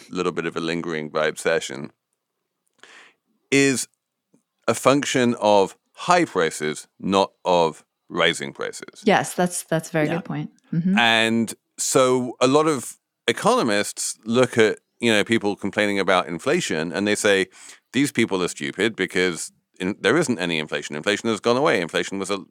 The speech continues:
Speaker 2: last year thing. It's not a this year thing." And that's because they're looking at inflation as, like, a year-on-year thing or a, you know, how much a price is rising right now
Speaker 1: Right.
Speaker 2: thing. But I think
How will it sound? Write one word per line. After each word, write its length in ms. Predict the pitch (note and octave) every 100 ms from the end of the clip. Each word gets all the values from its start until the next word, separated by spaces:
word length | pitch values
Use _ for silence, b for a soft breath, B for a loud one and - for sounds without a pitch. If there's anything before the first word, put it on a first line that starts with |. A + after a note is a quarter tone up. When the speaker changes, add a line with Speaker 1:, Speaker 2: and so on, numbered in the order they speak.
| _
Speaker 2:
last 300 | - B2 B2
year 120 | F#2+ F2
thing. 200 | D2+ D2+
It's 100 | -
not 120 | F2+
a 40 |
this 220 | F#2 B2+ G2
year 120 | E2
thing." 280 | - - - B B B _ A#2
And 500 | B2 B2 A#2+ A#2 - _
that's 200 | A2+ A2+
because 260 | - A#2 A2+
they're 120 | A2
looking 280 | A2 G#2+ G#2+
at 80 |
inflation 500 | G#2 F#2 G2 G2+ -
as, 140 | G2+ F#2+
like, 180 | F#2 -
a 60 |
year-on-year 580 | F#2 F2+ F#2 F#2 F#2 G2
thing 320 | F#2+ F#2+ F#2
or 240 | F2 D#2+ D2+
a, 40 | - _ _
you 100 | G2+
know, 300 | F#2 E2+ E2
how 180 | - F#2
much 280 | F#2+ F#2+ -
a 60 | F#2+ _
price 260 | - G#2 F#2+
is 140 | F2+
rising 380 | F#2 F#2 F2 E2+
right 180 | E2+ E2
now 220 | A#2 C#3
Speaker 1:
Right. 120 | -
Speaker 2:
thing. 320 | - - - - b b b b b b _
But 180 | C3+ B2
I 80 | C3+
think 280 | F3 F3+